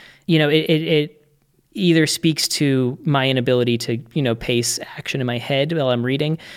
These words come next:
or it speaks to the ease that Rey is having dispatching them.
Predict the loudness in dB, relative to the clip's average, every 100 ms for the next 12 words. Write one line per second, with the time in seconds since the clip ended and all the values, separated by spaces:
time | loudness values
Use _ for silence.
0 | -20 0 2 2 0 -2 -2 -2 -4 -2
1 | 0 0 -4 -12 _ _ _ -20 -10 -6
2 | -4 -4 -2 0 2 0 0 -2 0 0
3 | 0 -2 -4 -4 -2 -2 -4 -2 -4 -4
4 | -6 -4 -4